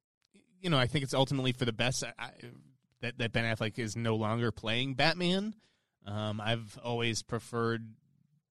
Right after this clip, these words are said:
Ben Affleck outside of the cape and cowl. It's not to say I thought he was a bad Batman, 'cause I thought he was pretty good, but at the same time,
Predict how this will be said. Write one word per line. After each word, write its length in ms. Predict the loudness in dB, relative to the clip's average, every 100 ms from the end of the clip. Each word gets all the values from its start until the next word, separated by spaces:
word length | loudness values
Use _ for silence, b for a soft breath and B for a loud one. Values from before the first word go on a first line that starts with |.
| _ -10
Ben 140 | -4
Affleck 340 | -2 -2 -2 0
outside 500 | -2 -4 -2 0 2
of 80 |
the 60 | 0
cape 240 | 2 0
and 120 | 0 0
cowl. 300 | 4 4 2
It's 160 | -2
not 140 | -4 -4
to 60 |
say 180 | 0 2
I 40 |
thought 200 | 4 2
he 60 | 2
was 120 | -2
a 40 | -2
bad 300 | 2 2 2
Batman, 400 | 0 2 0 0
'cause 140 | 0
I 60 | 2
thought 160 | 2
he 40 | 0
was 140 | -2
pretty 160 | -2 -2
good, 400 | 4 4 4 2
but 160 | 0
at 100 | 0
the 80 | -4
same 300 | -2 -2 -2
time, 540 | 0 0 2 0 -2